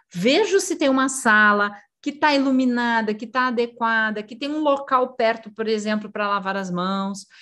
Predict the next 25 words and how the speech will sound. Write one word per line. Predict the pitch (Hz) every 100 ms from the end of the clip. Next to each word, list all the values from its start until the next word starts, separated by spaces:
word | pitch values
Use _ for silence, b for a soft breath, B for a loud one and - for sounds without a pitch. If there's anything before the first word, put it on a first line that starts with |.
| b b -
e | 262 262 262 - _ _ _ _ _ _ _ _ _
vou | 185 190 202
lá | 208 175 175 180 -
e | 208 - -
ofereço | 190 - 214 190 175 175 214
o |
meu | 202 160
trabalho. | 156 185 202 262 311 247 147 - b b -
E | 214
aí | 226 196
eu | 196
posso | 220 175 - 180
ou | 233 277
pagar | - 190 170 170
um | 175
aluguel | 175 202 196 190 180
pra | 214 214
essa | 208
pessoa, | 185 220 226 214 294
que | 269
daí | 196
vai | 180
ser | 185 180
bem | 160 180 180
menor, | 175 196 208 185 196